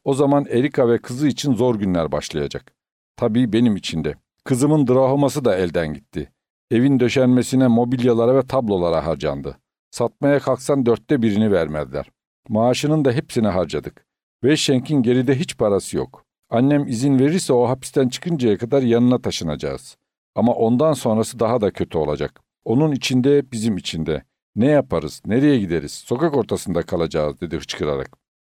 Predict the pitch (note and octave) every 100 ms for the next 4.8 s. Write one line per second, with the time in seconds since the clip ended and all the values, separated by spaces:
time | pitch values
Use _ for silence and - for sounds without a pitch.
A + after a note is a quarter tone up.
0 | _ _ - G#2 G3 F#3 D3+ G2+ - F#2+
1 | F2 B2+ E3+ _ _ _ _ _ _ F3+
2 | F3+ G#3 C#3+ G2+ - G2 C3+ G2+ - _
3 | - A2+ C3 A2+ C3+ F#3 - A#2+ B2 B2
4 | A#2+ B2 G2 D#2+ D#2+ D2 -